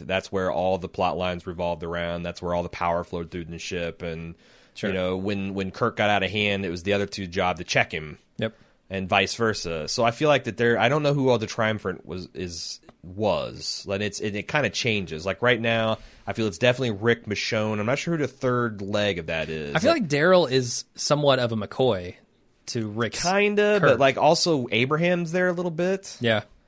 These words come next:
Speaker 2: Yeah.
Speaker 1: And
Speaker 2: Glenn was definitely there.
Speaker 1: Glenn
Speaker 2: He's probably still there.
Speaker 1: Glenn is, is, is
Speaker 2: Yeah.
Speaker 1: kinda, but he's, for some reason, doesn't quite fit as neatly as I want him to. So I, I'm
Speaker 2: Mm-hmm.
Speaker 1: not sure who, it was Herschel for a long time.
Speaker 2: Oh, hell yeah.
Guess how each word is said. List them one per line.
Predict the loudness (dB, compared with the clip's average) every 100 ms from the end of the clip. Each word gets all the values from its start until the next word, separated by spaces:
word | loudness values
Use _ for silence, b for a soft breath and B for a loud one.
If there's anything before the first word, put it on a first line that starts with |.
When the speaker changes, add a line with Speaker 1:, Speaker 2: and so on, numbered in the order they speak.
| _ -4
Speaker 2:
Yeah. | -2 2
Speaker 1:
And | 2
Speaker 2:
Glenn | 6 6 8
was | 6 6
definitely | 4 4 4 2 4 6
there. | 6 4
Speaker 1:
Glenn | 2
Speaker 2:
He's | -2 -8
probably | -2 0 0 -4
still | -6 -8
there. | -6 -6 -8 -6
Speaker 1:
Glenn | 0 2 2
is, | 0 0 0
is, | -2 0
is | -2 -2 -2
Speaker 2:
Yeah. | 2
Speaker 1:
kinda, | 2 2
but | 0 0
he's, | -2 -4 -8
for | -10
some | -4 -2 0
reason, | -2 0
doesn't | 0 0 -2
quite | 0 0 0
fit | -6 -4 -4 -6 -12 -8
as | -8 -6
neatly | -6 -4 -4
as | -2
I | -2
want | -2 -2
him | -4
to. | -4 -4 -4
So | -2 2
I, | 2
I'm | 2
Speaker 2:
Mm-hmm. | 0
Speaker 1:
not | -2
sure | 0 0
who, | 0 B B B
it | 6
was | 8 8
Herschel | 6 4 2 -2 -2
for | -4 0
a | 2
long | 2 0
time. | 4 4
Speaker 2:
Oh, |
hell | 4 0 -2
yeah. | -4